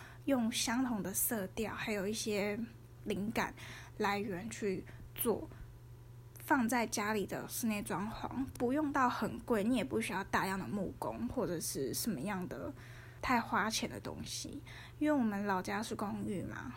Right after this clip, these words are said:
然后预算有限的关系，所以就只有用水电，其实工程都有，就是窗户、泥作、水电、油漆、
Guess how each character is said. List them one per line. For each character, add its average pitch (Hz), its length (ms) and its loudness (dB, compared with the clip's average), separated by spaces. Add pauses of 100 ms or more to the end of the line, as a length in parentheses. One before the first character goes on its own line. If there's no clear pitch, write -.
然 202 180 0
后 233 220 0
预 233 100 2
算 233 240 0
有 - 160 -2
限 - 320 0
的 131 80 -4
关 - 260 -4
系， - 400 0 (360)
所 - 240 0
以 220 120 4
就 226 200 -2
只 - 160 -4
有 175 180 0
用 202 240 -2 (800)
水 - 400 -4
电， 156 340 2 (300)
其 - 120 -2
实 320 140 4 (220)
工 330 200 6
程 247 300 0
都 214 240 6
有， 196 180 2 (560)
就 262 160 4
是 247 300 6
窗 254 400 4
户、 240 460 4
泥 185 440 0
作、 190 580 2 (380)
水 143 420 0 (120)
电、 123 420 0 (440)
油 214 260 6
漆、 233 760 4